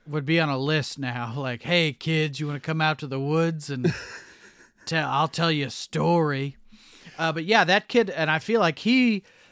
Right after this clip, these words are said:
Speaker 1: was around for a lot of the seasons. Like, uh, he was kind of the main constant guy that was always recruiting. There was, like, a guy on that show, All That, that sketch show.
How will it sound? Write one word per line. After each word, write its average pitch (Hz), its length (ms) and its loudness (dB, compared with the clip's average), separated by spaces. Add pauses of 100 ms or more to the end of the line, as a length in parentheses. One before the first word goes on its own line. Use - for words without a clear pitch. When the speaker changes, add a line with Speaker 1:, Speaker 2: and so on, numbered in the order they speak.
(140)
Speaker 1:
was 165 260 0
around 160 480 2
for 147 200 -6
a 139 60 -2
lot 151 260 0
of 170 80 -4
the 143 100 -6
seasons. 135 600 -6
Like, 131 260 -4
uh, 127 100 -10
he 143 180 -6
was 156 140 -4
kind 165 220 -2
of 143 60 -6
the 139 80 -2
main 143 380 -2
constant 143 680 -6
guy 139 380 0
that 123 220 -6
was 123 120 -10
always 131 320 -6
recruiting. 127 520 -8
There 160 100 -2
was, 160 100 -2
like, 180 160 -4
a 165 60 -4
guy 139 340 0
on 131 340 0
that 131 180 -4
show, 135 240 -2
All 131 300 0
That, 131 360 -2
that 127 160 -10
sketch - 340 -8
show. 165 420 -2